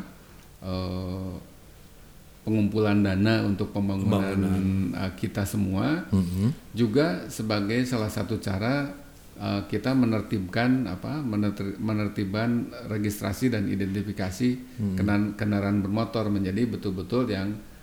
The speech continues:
Speaker 1: eh, menjadi kita miliki, Bang.
Speaker 2: Oke.
Speaker 1: Eh, sehingga itu tadi apabila, eh, apa, sehingga kita bisa dengan tenang,
Speaker 2: Hmm.
Speaker 1: dengan apa, nyaman menggunakan
Speaker 2: Hmm.
Speaker 1: kendaraan yang betul-betul sudah menjadi milik kita gitu.
Speaker 2: Oke.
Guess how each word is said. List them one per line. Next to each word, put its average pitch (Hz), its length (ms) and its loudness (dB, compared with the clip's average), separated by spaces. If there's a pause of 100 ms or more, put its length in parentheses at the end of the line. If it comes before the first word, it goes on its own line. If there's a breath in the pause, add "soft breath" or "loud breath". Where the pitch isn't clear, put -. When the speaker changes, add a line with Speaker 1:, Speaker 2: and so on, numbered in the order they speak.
(140 loud breath)
Speaker 1:
eh, 95 140 -6
menjadi 95 320 0
kita 101 200 -2
miliki, 127 480 2
Bang. 101 220 0
Speaker 2:
Oke. 92 300 -4
Speaker 1:
Eh, 82 560 -8
sehingga 101 400 0
itu 110 240 0
tadi 107 480 2 (360)
apabila, 117 640 0 (260)
eh, 101 880 -2
apa, 95 240 -8 (580 loud breath)
sehingga 113 400 2
kita 135 280 -2
bisa 127 280 2
dengan 107 320 0
tenang, 113 600 2
Speaker 2:
Hmm. - 20 2
Speaker 1:
dengan 101 400 2 (220)
apa, 90 180 -6
nyaman 120 560 2
menggunakan 101 480 2
Speaker 2:
Hmm. 101 80 0
Speaker 1:
kendaraan 101 480 0
yang 110 140 2
betul-betul 98 540 -2
sudah 110 180 -6
menjadi 95 320 -2
milik 98 320 0
kita 80 340 -6
gitu. 101 220 -6
Speaker 2:
Oke. 90 320 -6